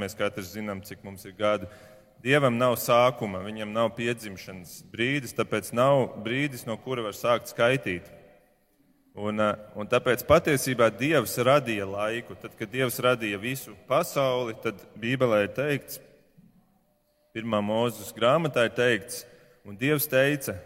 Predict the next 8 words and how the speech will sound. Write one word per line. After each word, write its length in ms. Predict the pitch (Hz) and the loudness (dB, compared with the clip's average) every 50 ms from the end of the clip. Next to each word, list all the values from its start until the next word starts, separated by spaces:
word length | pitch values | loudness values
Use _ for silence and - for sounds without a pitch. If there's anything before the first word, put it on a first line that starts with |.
| - - - - | -18 -20 -20 -4
lai 220 | 101 101 101 101 95 | 0 2 2 4 4
debes 400 | 95 120 135 147 151 151 139 - - | 6 6 6 6 4 0 0 0 2
jumā 260 | 127 131 135 127 117 104 - | 2 4 6 6 4 4 4
top 240 | 104 101 95 85 - | 2 0 0 -2 0
gaismekļi, 800 | - 98 95 104 120 135 - 147 156 160 170 - 165 160 - - | 2 4 4 4 4 2 0 0 0 0 0 0 -4 -6 -4 0
lai 160 | 110 110 107 | 2 2 2
tie 160 | 107 - 110 107 107 | 2 0 0 0 2
nošķir 480 | 120 131 139 151 147 - - 117 104 | 2 4 2 2 0 -2 -2 -4 -4